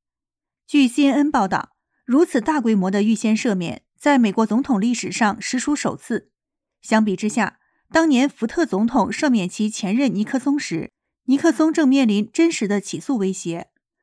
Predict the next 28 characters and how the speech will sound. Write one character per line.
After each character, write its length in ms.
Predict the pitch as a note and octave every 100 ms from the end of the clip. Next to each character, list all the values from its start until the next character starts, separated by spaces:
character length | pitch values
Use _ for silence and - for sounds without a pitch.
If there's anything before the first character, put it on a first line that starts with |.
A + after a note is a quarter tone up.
| _
而 180 | - C4+
拜 180 | C#4+ E4
登 160 | D#4+
赦 200 | E4 -
免 180 | B3+ F#3+
名 160 | F3 F3
单 140 | G3+
上 160 | G#3+ F#3+
的 100 | F3
人 320 | F3 E3+ - -
并 160 | D#4+ D#4
未 140 | B3+
显 180 | - D3+
示 160 | F3
出 360 | G3 A#3 G3 -
即 140 | - A3
将 180 | D4 D4
面 220 | D4+ G#3+
临 140 | G3
法 240 | A#3 G3+ G3
律 160 | D4
行 180 | A#3 F#3
动 140 | G#3
的 100 | F#3
风 180 | F3 G3
险。 280 | G3 F3+ - _ _ _ _ _ _ _ _ _ _ _ _ _ _
周 160 | - G3+
日， 300 | G#3+ G#3+ -